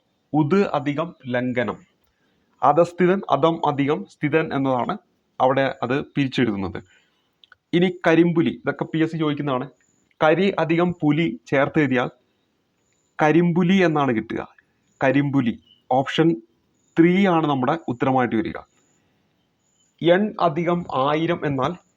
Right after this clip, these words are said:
എണ്ണായിരം എന്നാണ്. എണ്ണായിരം. എണ്ണായിരം പിരിച്ചെഴുതാൻ പറഞ്ഞാൽ എൺ അധികം ആയിരമാണ്. അതുപോലെ പറഞ്ഞതാണ് കണ്ണീർ, കൺ അധികം നീർ. അതുപോലെ തന്നെ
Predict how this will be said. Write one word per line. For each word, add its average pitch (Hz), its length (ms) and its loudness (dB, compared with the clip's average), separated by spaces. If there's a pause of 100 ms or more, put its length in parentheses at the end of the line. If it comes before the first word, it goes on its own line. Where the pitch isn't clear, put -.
(360)
എണ്ണായിരം 156 760 2
എന്നാണ്. 98 220 -4 (580)
എണ്ണായിരം. 123 720 0 (460)
എണ്ണായിരം 165 560 0
പിരിച്ചെഴുതാൻ 151 520 -4
പറഞ്ഞാൽ 139 240 -6 (680)
എൺ 170 100 0 (280)
അധികം 147 340 -4 (300)
ആയിരമാണ്. 123 500 -2 (380)
അതുപോലെ 160 400 2 (380)
പറഞ്ഞതാണ് 143 460 2 (180)
കണ്ണീർ, 143 380 0 (280)
കൺ 151 120 0 (180)
അധികം 131 360 -4
നീർ. 120 220 -2 (920)
അതുപോലെ 160 260 6
തന്നെ 156 120 0